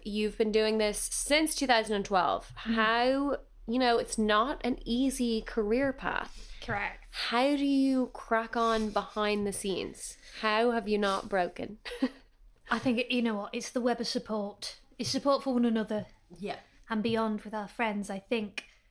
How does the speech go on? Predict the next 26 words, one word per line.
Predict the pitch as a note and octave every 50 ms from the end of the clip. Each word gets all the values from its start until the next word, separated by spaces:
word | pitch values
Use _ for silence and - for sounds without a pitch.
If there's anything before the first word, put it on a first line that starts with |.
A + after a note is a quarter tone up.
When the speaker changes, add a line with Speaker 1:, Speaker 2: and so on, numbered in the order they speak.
| _ _ _
Speaker 2:
sort | - - - A#3 G3+
of | G#3+ G3 - - -
propping | - B3 A3+ A#3+ A3+ G#3+
each | F#3+ -
other | A3 G#3 G#3+ G#3+
up | G#3 G#3 - -
after | G#3 G3+ - - G#3 G3+ F#3+ - -
various | G#3+ A3 G#3+ G#3+ G#3+ G3+ -
different | - - - - G#3 F3+ - -
humiliations | A3 G#3 G#3+ G3 G#3 G3+ G#3 G#3 - - G3 F3+
and | G3 F#3
disappointments, | G#3 F#3+ - - - - F#3 F#3+ F#3+ - - -
which | C#4 - - - - -
are | A3 G#3+ G3+ G3+ G3
relentless. | G#3+ A3+ C4+ D4 C#4 G3 F#3 F3 D#3+ - - - - - -
Speaker 3:
It | G#3+ -
takes | - - G#3 G#3 - - - - - - - - - - -
a | G3
village. | F3 G3 E3+ E3 E3 D#3 D#3+ - - - - - - - -
Speaker 2:
Yeah. | A3 F#3+ E3+ E3+ - - - - - - -
Speaker 1:
Tell | - A#3 A3+ A3+
me | A#3 A#3+ A#3
some | A3+ - A3+ A3
of | G#3+
those | G#3+ G3+ G3 G3 F#3+ F#3+ F#3+ - - - - - -
humiliations. | - - C4 A3 A3 G#3 G3 G3 F#3+ F3 E3+ F3+ - - G#2 - G#3+ - - - - - - -